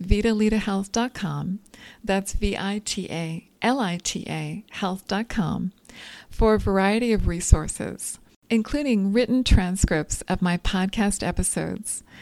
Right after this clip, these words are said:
as well as my blog posts on a variety of nutrition and health topics, healthy recipes, and links to the podcast. Also, feel free to connect with me by email at vitalita health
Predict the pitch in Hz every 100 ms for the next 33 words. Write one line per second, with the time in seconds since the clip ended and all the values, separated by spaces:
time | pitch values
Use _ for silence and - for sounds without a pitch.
0 | - - 202 202 208 262 277 240 185 175
1 | 185 180 196 - 226 226 240 - - 196
2 | 180 180 190 180 190 220 226 220 - 185
3 | 180 196 - 247 - 269 185 170 175 170
4 | - 165 151 143 - - - - - -
5 | - - 240 254 269 220 170 170 196 156
6 | 147 180 - - - - _ 202 196 196
7 | 220 240 - - 196 185 165 170 - 180
8 | - 214 - - _ - - - - -
9 | 262 - - 160 151 - 240 240 - 269
10 | 262 - 196 202 - 180 165 160 160 160
11 | 175 180 - 190 185 151 151 - - -
12 | - - - 180 - 208 208 208 202 185
13 | 196 185 170